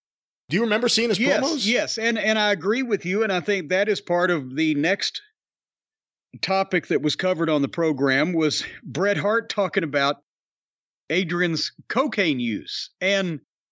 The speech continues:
Speaker 2: how that he ended up when he first went to the W W F in eighty-four,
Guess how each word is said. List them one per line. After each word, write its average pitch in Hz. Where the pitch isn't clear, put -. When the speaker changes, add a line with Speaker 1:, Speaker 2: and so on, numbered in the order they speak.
Speaker 2:
how 233
that 208
he 208
ended 190
up 196
when 175
he 180
first 190
went 165
to 147
the 147
W 156
W 147
F 180
in 143
eighty-four, 143